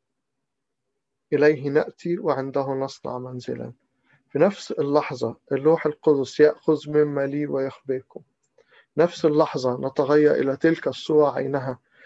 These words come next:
من مجد إلى مجد، كما من الرب الروح. اتكلمت النهاردة عن ثلاث أمور من خلالهم الروح القدس بيقدر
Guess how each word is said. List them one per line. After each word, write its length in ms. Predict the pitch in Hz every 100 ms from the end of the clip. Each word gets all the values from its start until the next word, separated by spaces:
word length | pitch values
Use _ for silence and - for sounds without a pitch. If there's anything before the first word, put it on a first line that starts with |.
| _ _
من 200 | 135 135
مجد 320 | 147 170 147
إلى 260 | 151 147 139
مجد، 340 | 135 135 120 -
كما 320 | - 165 156
من 180 | 143 139
الرب 380 | 127 123 131 131
الروح. 380 | 127 - - - _ _ _ _ _ _ _ _ _ _ _ _ _ _ _ _ _ _
اتكلمت 420 | - 151 165 175
النهاردة 360 | 170 151 170 170
عن 320 | 139 135 147 -
ثلاث 280 | 160 165 156 _ - 147
أمور 260 | 139 175 196 _ _ _ _ _ _ _ _ _
من 240 | - 139
خلالهم 680 | 139 - 147 175 175 208 226 _ _ _ _
الروح 400 | 143 135 165 175 -
القدس 640 | 147 - 165 185 208 - _
بيقدر 480 | 143 160 175 165 165